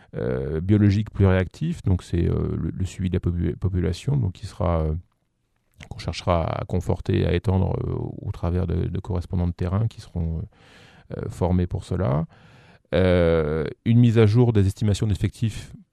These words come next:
plus réactive, euh, ça passera notamment par une réorganisation des analyses génétiques qui permettront de, d'avoir cette, ce suivi plus réactif. Euh, une seconde priorité que, que j'évoquais et qui est, euh,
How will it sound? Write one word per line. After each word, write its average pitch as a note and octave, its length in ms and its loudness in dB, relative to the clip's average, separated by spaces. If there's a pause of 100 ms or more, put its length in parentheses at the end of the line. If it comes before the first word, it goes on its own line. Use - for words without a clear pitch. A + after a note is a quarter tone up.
(120)
plus A#2+ 140 8
réactive, B2+ 840 2
euh, F2+ 560 2
ça - 160 -8
passera G2 240 -4
notamment F#2+ 320 2
par F2+ 160 -2
une F2 120 0
réorganisation F#2 760 -2
des F#2+ 140 2
analyses G2 280 4
génétiques G2 400 0
qui - 140 -18
permettront F2+ 480 -2
de, F#2 220 -2 (440)
d'avoir F2 300 0
cette, - 280 -8 (160)
ce F#2 140 -6
suivi F#2+ 300 -6
plus F#2+ 140 0
réactif. F#2+ 600 -4 (920)
Euh, F#2 580 4
une A#2 120 2
seconde A#2 260 8
priorité G#2+ 760 6
que, G#2 120 -2
que G2 200 0
j'évoquais G2+ 600 2
et F2+ 240 0
qui F2 280 -4
est, F2 120 0
euh, E2+ 80 -4